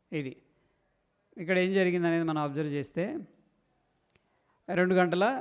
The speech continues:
నలభై ఐదు నిమిషాలు ఇరవై నాలుగో తారీఖు అక్కడ ఏమైంది, రిజెక్షన్ జరిగింది. అంటే అక్కడ పైకి వెళ్ళట్లేదు కదా, చాలామంది ఏం చేశారు, ఇక్కడ సెల్లింగ్ చేస్తున్నారు. But ఓపెన్ ఇంట్రెస్ట్ అనేది ఏం చెప్తుంది అనేది ఒకసారి చూద్దాం.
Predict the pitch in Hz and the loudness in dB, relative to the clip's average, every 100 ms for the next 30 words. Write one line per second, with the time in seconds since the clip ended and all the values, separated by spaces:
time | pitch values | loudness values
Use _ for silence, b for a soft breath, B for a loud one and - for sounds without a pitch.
0 | - 190 175 170 165 165 - 185 202 170 | -4 0 4 4 4 2 0 0 0 0
1 | 175 170 156 143 151 - - 185 196 196 | 2 2 0 -2 -4 -4 0 4 4 4
2 | 196 196 185 196 - 180 156 151 151 170 | 2 2 4 2 0 -2 0 0 -2 -2
3 | 175 247 - - b b 170 170 175 185 | 0 0 -2 -12 b b 0 2 4 4
4 | 202 202 185 190 190 185 185 190 - 185 | 4 4 2 0 2 4 4 4 2 4
5 | 185 190 190 190 185 190 180 180 180 185 | 4 2 0 0 0 0 0 2 2 2
6 | 220 214 185 160 - 147 143 - 190 196 | 2 2 2 0 -2 -6 -6 -2 2 4
7 | 202 226 220 185 202 190 185 180 180 147 | 4 2 -2 -4 -2 0 2 0 0 -4
8 | 160 165 165 170 180 - 160 - 147 143 | -4 -2 -2 -2 -4 -4 -6 -6 -8 -8